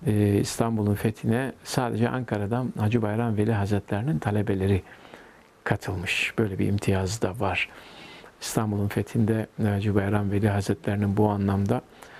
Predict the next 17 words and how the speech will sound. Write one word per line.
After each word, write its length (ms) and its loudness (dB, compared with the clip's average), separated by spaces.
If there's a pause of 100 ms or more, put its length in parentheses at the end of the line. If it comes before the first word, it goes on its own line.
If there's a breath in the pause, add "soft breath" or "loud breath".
(420 loud breath)
işte 240 -2
o 440 0
Ebu'l 160 2
Hasan 340 0
Harakani 480 0
Hazretlerinin 800 2 (160)
dört 240 0
yüz 160 2
yıl 220 2
önceki 500 2
hayali 640 0
hedefi, 500 2 (920 loud breath)
e, 100 2
ni, 440 2
e, 560 4
gerçekleştiren 1000 0
ordunun, 560 4